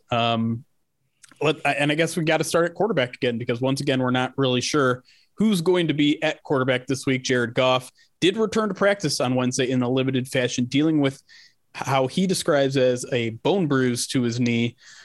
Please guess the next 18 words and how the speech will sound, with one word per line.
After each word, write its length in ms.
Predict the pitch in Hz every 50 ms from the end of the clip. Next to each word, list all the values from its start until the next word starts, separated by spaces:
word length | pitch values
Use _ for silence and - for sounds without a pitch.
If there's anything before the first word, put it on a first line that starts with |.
| - _ _ _
Um, 520 | - 120 120 120 120 120 120 117 117 110 - - 139 127 - _ _ _ _ _ _ _ _ _ _ _ _ _ _ _ _ _ _ _ _ _ _ _ _ _
but 320 | - 135 160 151 151 - - _ _ _ _ -
it, 340 | 170 151 - - 196 214 - -
it, 180 | 185 180 175
no 140 | 175 180 208
one 140 | 269 302 277
really 220 | 277 277 269 233
sounds 340 | - - 220 208 196 185 -
completely 420 | - - 180 170 190 190 180 165
optimistic 540 | 147 147 147 - 143 131 131 127 - - -
that 100 | - 117
he's 160 | 113 131 120
gonna 160 | 117 127 117 107
play, 320 | - - 120 107 95 - _ _ _ _ -
um, 220 | 120 117 110 113
including 400 | 127 131 131 - 156 147 139 131
himself. 480 | 135 123 113 - - 139 110 104 - -
It, 260 | 117 107 117 127 -